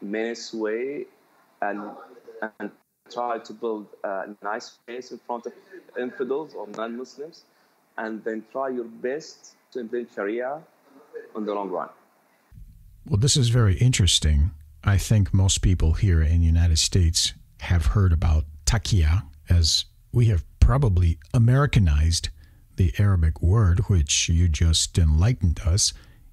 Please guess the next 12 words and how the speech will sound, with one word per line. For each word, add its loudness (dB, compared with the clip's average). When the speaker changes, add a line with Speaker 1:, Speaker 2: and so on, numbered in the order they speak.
Speaker 2:
It's 0
actually 2
tuqya. 2
Speaker 1:
Tuqya, -8
yes. -16
Uh, -12
you -8
don't -10
confess -10
your -6
true -8
intention -12